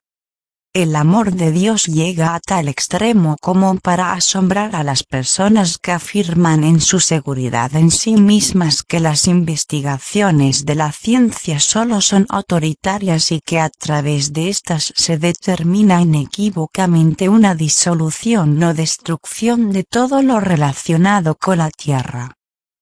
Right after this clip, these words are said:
Exactamente tales investigaciones confunden a la mente humana más de lo que es bueno para ella,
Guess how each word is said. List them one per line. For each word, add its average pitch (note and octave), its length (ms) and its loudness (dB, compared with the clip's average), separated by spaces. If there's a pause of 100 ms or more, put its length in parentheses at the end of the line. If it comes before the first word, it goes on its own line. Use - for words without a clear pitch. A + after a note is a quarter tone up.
(280)
Exactamente F#3 1120 -2
tales F3+ 500 -2
investigaciones D3+ 1300 -2
confunden E3+ 800 2
a D3 80 4
la D3+ 160 0
mente D3+ 440 -2
humana F3+ 600 4
más C#3 340 0
de E3 140 0
lo D#3 100 -2
que F3 260 -2
es G#3+ 160 -2
bueno E3 360 2
para D#3+ 300 0
ella, D#3 360 0